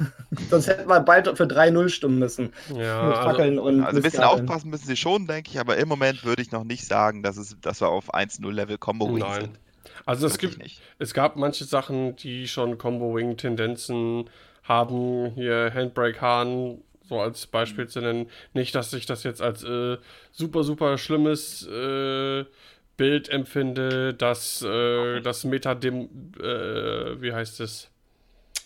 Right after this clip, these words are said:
Speaker 1: Zerstört.
Speaker 2: Do-, dominiert und so
Speaker 1: Dominiert.
Speaker 2: weiter und so fort. Aber es ist halt schon ein bisschen dumm so, ne? Aber, ähm,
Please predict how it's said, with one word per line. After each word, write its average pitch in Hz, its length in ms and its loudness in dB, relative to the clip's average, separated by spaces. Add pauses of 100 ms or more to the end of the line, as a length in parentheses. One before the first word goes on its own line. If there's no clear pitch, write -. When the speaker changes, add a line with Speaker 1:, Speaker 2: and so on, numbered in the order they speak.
Speaker 1:
Zerstört. 127 520 2
Speaker 2:
Do-, - 20 -6
dominiert 143 680 4
und 131 160 -4
so 143 80 0
Speaker 1:
Dominiert. 131 240 6
Speaker 2:
weiter 113 100 4
und 120 80 -4
so 127 80 -6
fort. 131 260 0 (220)
Aber 120 140 6
es - 320 -6
ist - 240 -14
halt 120 160 0
schon 123 140 -2
ein 120 60 -2
bisschen 113 280 -2
dumm 117 320 0
so, 180 240 0
ne? 190 280 2
Aber, 127 480 4
ähm, 127 640 -2